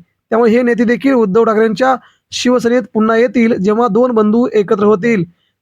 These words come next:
तेव्हा मित्रांनो, आपल्याला काय वाटतंय, गजानन कीर्तिकर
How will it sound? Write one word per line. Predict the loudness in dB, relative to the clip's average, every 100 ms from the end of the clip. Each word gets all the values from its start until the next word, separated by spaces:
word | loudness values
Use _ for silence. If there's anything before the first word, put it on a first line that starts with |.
| -2
तेव्हा | 0 2 0
मित्रांनो, | 0 -2 0
आपल्याला | 0 0
काय | 0 0
वाटतंय, | 0 -2 -2 0 0 -4 _ _ _ 0
गजानन | 0 0 0
कीर्तिकर | -2 0 0 0